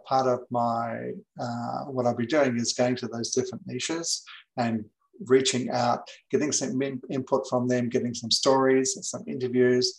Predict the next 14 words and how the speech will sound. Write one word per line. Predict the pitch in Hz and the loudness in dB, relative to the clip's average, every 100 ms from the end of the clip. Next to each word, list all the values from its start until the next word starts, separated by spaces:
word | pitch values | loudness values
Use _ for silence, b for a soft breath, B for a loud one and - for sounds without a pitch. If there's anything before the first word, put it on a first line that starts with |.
| b b _ | b b _
and | 123 120 | 0 0
then | 120 113 | 0 -2
creating | - 131 113 113 | 0 0 2 -2
a | |
book | 113 123 - _ _ | -4 -6 -8 _ _
just | - 123 - - | -2 0 0 0
for | 120 | 0
that | 113 117 113 - - | 2 0 -2 -10 -12
niche. | 113 - - - - - | -10 -6 -4 -4 -6 -16
So | - - 123 | -4 4 6
that's, | 127 127 - - | 6 4 4 2
um, | 127 120 113 113 b b - | 4 2 -2 -8 b b 2
part | 208 | 6
of, | 196 131 | 6 2